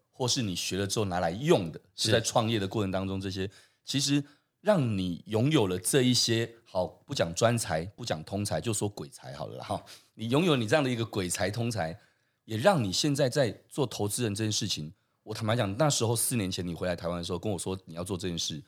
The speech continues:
Speaker 1: 我就说我超级看好你的，因为
Speaker 2: 谢谢。
Speaker 1: 你超级适合的，因为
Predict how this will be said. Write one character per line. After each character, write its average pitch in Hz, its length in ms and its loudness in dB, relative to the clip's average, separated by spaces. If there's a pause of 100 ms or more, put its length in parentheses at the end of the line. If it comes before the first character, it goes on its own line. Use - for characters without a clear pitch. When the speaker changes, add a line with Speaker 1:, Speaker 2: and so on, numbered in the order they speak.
(180)
Speaker 1:
我 85 80 -20
就 117 120 -4
说 104 320 0 (340)
我 - 80 -20
超 - 220 -4
级 95 100 -4
看 87 180 -4
好 71 160 -12
你 67 140 -14
的， - 160 -20
因 139 100 -2
为 165 140 2 (300)
Speaker 2:
谢 - 120 -14
谢。 - 80 -16
Speaker 1:
你 120 80 -8
超 170 360 4
级 - 180 0
适 123 240 0
合 82 180 -4
的， 67 240 -10 (260)
因 190 100 -2
为 208 100 4